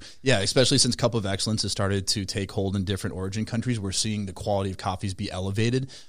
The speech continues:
But that is an interesting point that, like, a lot of coffees, you do see that, that they're not doing that. Is this distinctly, like, American? And then there, you've got kind of, like, your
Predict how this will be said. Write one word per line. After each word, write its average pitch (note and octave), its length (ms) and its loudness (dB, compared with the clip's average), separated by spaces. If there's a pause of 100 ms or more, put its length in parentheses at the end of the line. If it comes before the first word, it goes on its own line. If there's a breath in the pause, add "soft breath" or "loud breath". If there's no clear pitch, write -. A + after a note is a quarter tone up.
(100)
But A#2+ 280 2
that B2 180 4
is C3+ 160 4
an C3+ 80 2
interesting B2 480 0
point A2+ 240 -2
that, F2+ 80 -4
like, F#2 120 -2
a G2 40 -2
lot G2+ 240 6
of F#2 80 -6
coffees, G2 580 0
you A2 160 -6
do G2+ 180 0
see A2+ 260 2
that, F2 240 -2
that F2 120 -6
they're F#2 160 -4
not G2 240 -2
doing G#2 180 0
that. F#2 140 -2
Is A2+ 140 2
this A2+ 160 2
distinctly, A2 500 0
like, G2 140 0
American? G#2+ 500 2
And G2 180 2
then G2+ 140 0
there, G2 160 -4
you've G#2 140 -6
got F#2 160 -2
kind G2+ 160 -2
of, F#2 100 -4
like, F#2+ 220 -4
your F#2+ 220 -4